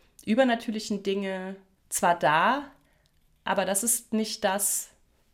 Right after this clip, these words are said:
was nachher das Gemeinschaftsstiftende oder so ist oder das, was zur Bewältigung oder so notwendig ist. Also so im Prinzip sind Fantasy-Elemente da oder halt auch übernatürliche Stärke oder sowas,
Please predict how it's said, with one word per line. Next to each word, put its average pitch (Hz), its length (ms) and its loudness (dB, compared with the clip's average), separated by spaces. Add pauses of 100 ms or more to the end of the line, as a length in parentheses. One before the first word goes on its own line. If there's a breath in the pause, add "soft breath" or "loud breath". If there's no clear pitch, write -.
was 190 260 -2
nachher 190 340 -2
das 175 340 -4
Gemeinschaftsstiftende 180 1120 0
oder - 200 -6
so - 140 -8
ist - 220 -6
oder 160 100 -4
das, 156 320 -2 (340 loud breath)
was - 220 -4
zur 175 120 -2
Bewältigung 170 720 2
oder 160 180 -2
so 156 120 -2
notwendig 156 640 -4
ist. - 380 -8 (840 soft breath)
Also 165 160 -10
so 170 140 -4
im 165 80 -6
Prinzip 226 500 -4 (320 soft breath)
sind 180 220 -8
Fantasy-Elemente 214 720 2
da 175 440 0
oder 165 180 -4
halt 160 180 -4
auch - 100 -6
übernatürliche 202 720 2
Stärke 214 680 -2
oder 208 180 -2
sowas, 202 500 -4